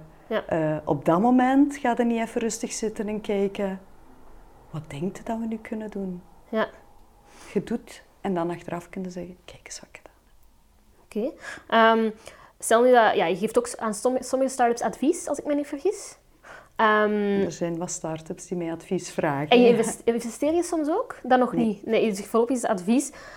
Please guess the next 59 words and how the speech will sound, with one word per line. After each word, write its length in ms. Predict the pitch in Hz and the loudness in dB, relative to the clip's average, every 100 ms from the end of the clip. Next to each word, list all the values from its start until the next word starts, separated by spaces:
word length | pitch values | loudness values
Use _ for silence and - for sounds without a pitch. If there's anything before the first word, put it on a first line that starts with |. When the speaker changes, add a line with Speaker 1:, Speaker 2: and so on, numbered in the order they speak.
| - | -6
Speaker 1:
Ehm, 380 | - 220 214 208 196 - _ - - | 6 6 6 2 -4 -14 _ -16 4
puur 320 | 262 277 262 | 6 6 4
mentaal, 720 | 226 220 220 214 247 247 240 226 - | 4 4 6 8 10 8 6 4 2
als 280 | 208 196 | 2 2
echt 360 | - 226 - - | -4 -6 -12 -12
praktisch, 440 | - 247 - 285 - | -2 -2 2 0 2
welke 400 | 214 233 240 - | 4 4 4 -2
tips 260 | 247 - | -4 -2
geef 200 | - 220 | -4 -2
jij 160 | 240 220 | 0 -2
graag 280 | 220 208 - | -2 -6 -2
mee 300 | 208 208 - | -2 0 -2
aan 160 | 196 | -4
start-ups 800 | 190 196 180 196 196 - - - - | -2 0 2 0 -4 -10 -8 -10 -8
die 600 | 190 190 180 175 175 185 | -6 -4 -4 -6 -6 -4
bij 120 | 175 | -2
jou 180 | 147 - | -2 -4
te 140 | 202 180 - | -6 -8 -8
ra-, 180 | 180 - | -10 -10
te 120 | - | -10
raden 240 | 202 - - | -8 -8 -8
komen? 260 | - 214 - - _ - - - | -12 -12 -16 -20 _ -20 -20 -14
Speaker 2:
De 180 | 202 180 | -8 -4
eerste 320 | 202 - 190 | -4 -6 -4
tip 240 | 214 208 | -4 -4
die 100 | 190 | -6
ik 60 | - | -4
meestal 380 | 202 190 202 185 | -2 -2 0 -2
geef 260 | 190 190 196 | 2 2 2
als 180 | 185 | -2
ik, 120 | 185 - | -4 0
als 280 | 190 233 - | 0 2 0
ze 120 | 226 | -2
een 120 | 196 | -4
financieel 480 | - 202 190 - 202 | -4 -2 -2 0 0
model 420 | 196 185 175 180 | 2 2 2 2
hebben, 320 | 180 185 185 | 0 -2 -2
is: 120 | 185 180 | -2 -4
"Stel 260 | - 190 | -2 0
maar, 280 | 185 185 175 | 2 0 2
eh, 340 | 180 170 170 165 | 2 2 0 0
dertig 320 | 185 185 185 | 0 0 -12
procent 380 | - - 190 175 | -8 -4 -2 0
bij 120 | 180 | 0
je 140 | 170 | -2
kosten 580 | 175 185 185 - 214 202 | -2 -4 -2 -4 -6 -4
en 220 | 185 175 | -4 -4
trek 240 | 170 180 - | -4 -6 -6
maar 120 | 185 | -8
vijftig 360 | - 170 170 - | -4 -4 -4 -10
procent 400 | 180 - 180 170 | -10 -6 -6 -6
van 140 | 175 | -6
je 120 | 160 | -4
inkomsten 560 | 165 180 196 196 - 196 | -4 -4 -6 -8 -8 -8
af 160 | 196 196 | -8 -8
die 140 | 202 | -6
je 100 | 190 | -4
denkt, 420 | 196 196 202 - | -4 -6 -8 -6
eh, 80 | 190 | -6